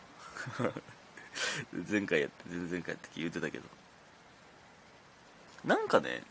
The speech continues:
こう、俺だけかな、なんか男の人って変な髪型やな、みたいな、いますけど、女の人って、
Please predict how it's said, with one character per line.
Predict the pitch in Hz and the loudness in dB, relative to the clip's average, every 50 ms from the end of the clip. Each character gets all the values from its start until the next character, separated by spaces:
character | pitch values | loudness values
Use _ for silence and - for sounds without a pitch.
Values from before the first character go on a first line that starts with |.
| - - - - - - - - - - | -16 -16 -16 -18 -18 -20 -20 -18 -8 0
こ | - 131 151 | 4 6 10
う、 | 240 | 12
俺 | 349 427 | 12 12
だ | 427 403 349 | 12 12 12
け | 339 | 12
か | - 117 | 10 10
な、 | 101 110 | 10 10
な | 151 | 8
ん | 196 | 8
か | 175 | 6
男 | - 269 - - 415 427 427 | 6 6 6 6 8 10 10
の | 427 392 | 10 10
人 | - - 123 | 10 10 8
っ | - | 6
て | - - - 95 90 73 69 - - - - - - - - - - - - 208 | 6 4 6 6 6 6 4 0 -6 -10 -14 -12 -12 -12 -14 -14 -14 -4 2 4
変 | 247 311 | 6 8
な | 226 131 | 8 8
髪 | 131 127 131 127 | 8 10 10 12
型 | 123 117 123 | 12 12 12
や | 104 | 12
な、 | 87 78 76 | 12 10 6
み | 76 - | 4 4
た | 85 | 4
い | 76 | 4
な、 | 64 58 53 50 50 - - 82 | 4 4 2 0 -4 -8 -6 -2
い | 104 | 0
ま | 117 113 | 0 0
す | - - | 2 2
け | 90 | 2
ど、 | 82 | 6
女 | 175 294 392 392 392 370 | 8 10 10 8 8 6
の | 349 320 | 4 4
人 | - - - | 4 2 0
っ | |
て、 | - - - - - | 0 -2 -12 -10 -10